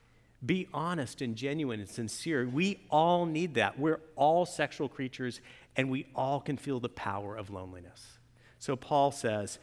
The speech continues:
"Move that away from simply abandoning yourself to using and being used and move towards relationship." And then that just naturally flows into Paul's next group he's talking to. He ca-, he talks next to those considering marriage.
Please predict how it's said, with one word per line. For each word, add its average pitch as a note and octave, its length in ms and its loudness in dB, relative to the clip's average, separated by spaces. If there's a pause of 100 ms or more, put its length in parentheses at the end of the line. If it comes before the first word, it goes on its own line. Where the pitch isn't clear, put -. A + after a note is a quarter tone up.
(340)
"Move D#3+ 640 2
that D3 220 4
away C3+ 420 4
from C#3+ 240 -2
simply C#3+ 600 -4
abandoning B2 440 0
yourself A#2 640 -4 (280)
to - 120 -6
using D3+ 460 0
and B2 100 0
being A#2+ 220 0
used A2 360 -2
and A2 200 -2
move B2+ 260 0
towards G#2+ 340 -6
relationship." G2 680 -10 (240)
And F#3 120 4
then G#3 60 8
that A3+ 160 8
just F#3 200 0
naturally E3+ 340 4
flows B2 380 2
into C3+ 300 -2
Paul's C#3 580 2
next C3+ 360 0
group A#2+ 220 -2
he's A#2 140 -4
talking G#2 360 -4
to. F2+ 260 -12 (340)
He C#3+ 120 0
ca-, E3+ 200 8
he D#3 100 0
talks F3 300 6
next E3 280 6
to - 100 -2
those D#3 340 6
considering C3+ 540 0
marriage. G2 540 -6